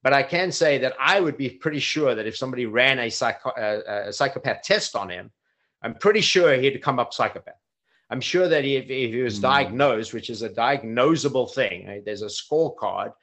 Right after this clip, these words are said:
Speaker 1: there's data, there's, um, you know, people have, uh, have, have, uh, developed, uh, ways to decide, um, using science whether somebody's a psychopath or not. And even that for me fell short,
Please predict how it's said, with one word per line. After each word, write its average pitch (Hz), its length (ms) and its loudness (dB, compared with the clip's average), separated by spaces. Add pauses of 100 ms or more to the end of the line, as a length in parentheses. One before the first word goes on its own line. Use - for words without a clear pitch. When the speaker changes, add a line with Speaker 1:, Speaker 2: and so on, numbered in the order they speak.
(260)
Speaker 1:
there's 113 340 -2
data, 110 720 0
there's, 107 280 -8
um, 110 460 -6
you 113 120 -14
know, 107 120 -10
people 127 380 -4
have, 120 300 -2 (100)
uh, 101 360 -4
have, 104 180 -10 (160)
have, 98 240 -10 (180)
uh, 98 60 -16 (320)
developed, 135 680 0 (300)
uh, 113 300 0
ways 120 520 2
to 127 140 -6
decide, 120 720 0
um, 107 320 -6 (120)
using 147 340 -2
science 113 520 -4
whether 120 220 -4
somebody's 113 460 -6
a 107 40 -8
psychopath 143 580 -4
or 101 60 -12
not. 101 240 -6 (300)
And 131 160 0
even 196 400 0
that 165 340 0
for 143 100 -2
me 135 160 -2
fell 135 340 -2
short, - 540 -4